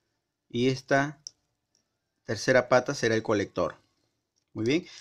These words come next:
siempre donde marca la mayor medida será el emisor y la menor medida será el colector, mientras que la común es la base. Bien,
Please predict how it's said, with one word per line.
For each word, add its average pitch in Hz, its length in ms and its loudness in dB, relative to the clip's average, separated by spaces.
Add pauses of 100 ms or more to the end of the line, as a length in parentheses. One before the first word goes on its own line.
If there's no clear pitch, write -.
siempre 156 320 2
donde 135 220 2
marca 139 260 0
la 147 100 4
mayor 127 280 0
medida 151 560 2 (260)
será 131 380 4
el 117 240 -2
emisor 147 520 2
y 131 80 -2
la 113 120 0
menor 117 280 -2
medida 131 460 0
será 117 380 0
el 117 260 -2 (400)
colector, 107 640 2 (220)
mientras 117 260 -2
que 127 100 0
la 117 140 4
común 165 420 4
es 123 200 0
la 107 100 2
base. 101 340 0 (1080)
Bien, 156 320 -2